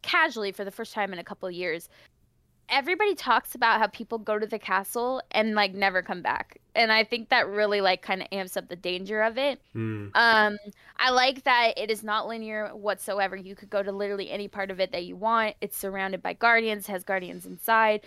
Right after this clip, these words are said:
Speaker 1: It has monsters inside. It has all the, these places that you can loot. That's really cool. I love that you go to the library and you just see how destroyed it is and that you can uncover the king's, like,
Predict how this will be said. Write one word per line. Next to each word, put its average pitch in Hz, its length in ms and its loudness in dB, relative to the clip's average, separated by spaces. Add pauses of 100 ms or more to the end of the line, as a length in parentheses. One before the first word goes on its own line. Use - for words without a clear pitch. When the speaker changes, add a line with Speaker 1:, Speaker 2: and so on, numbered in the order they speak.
(260)
Speaker 1:
It 214 60 -8
has 202 300 -2
monsters 247 540 2
inside. 220 600 2
It 208 140 2
has 202 240 2
all 202 220 4
the, 196 360 -4
these 220 180 -8
places 240 380 -2
that 202 140 0
you 294 100 -8
can 185 180 -8
loot. 240 460 0
That's 233 260 0
really 233 240 0
cool. 226 460 2 (280)
I 220 80 4
love 233 200 6
that 247 140 4
you 233 100 -4
go 233 120 4
to 220 100 4
the 202 120 0
library 196 580 4
and 208 120 -4
you 202 60 -8
just 214 180 -12
see 226 120 -8
how 220 140 -4
destroyed 202 760 0
it 208 120 -2
is 214 260 -4
and 202 140 -6
that 196 140 -2
you 202 80 -8
can 202 260 -10
uncover 202 460 -2
the 190 120 -8
king's, 196 520 -8
like, - 420 -6